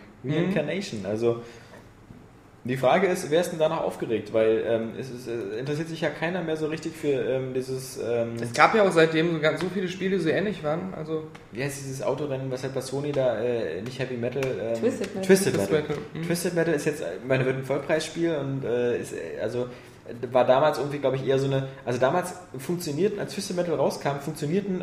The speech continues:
Speaker 2: äh, Ego-Shooter und Multiplayer-Ego-Shooter funktionierten noch nicht auf Konsole. Es gab noch kein Halo. Das heißt, äh, man hat gesagt so, "Ah, wir machen was anderes, wir, wir machen das mit Autos."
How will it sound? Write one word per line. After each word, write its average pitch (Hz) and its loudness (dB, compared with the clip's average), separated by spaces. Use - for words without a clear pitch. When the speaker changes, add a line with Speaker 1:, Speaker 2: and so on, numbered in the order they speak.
Speaker 2:
äh, 143 8
Ego-Shooter 156 2
und 139 0
Multiplayer-Ego-Shooter 139 0
funktionierten 165 -2
noch 127 0
nicht 107 -2
auf 101 -4
Konsole. 98 0
Es 101 -2
gab 139 2
noch 143 0
kein 104 0
Halo. 98 4
Das 120 -4
heißt, 139 4
äh, 131 4
man 127 0
hat - -6
gesagt 139 0
so, - 0
"Ah, 190 0
wir 180 0
machen 175 0
was 160 0
anderes, 156 0
wir, 151 -2
wir 147 0
machen 170 2
das - 0
mit 139 0
Autos." 110 0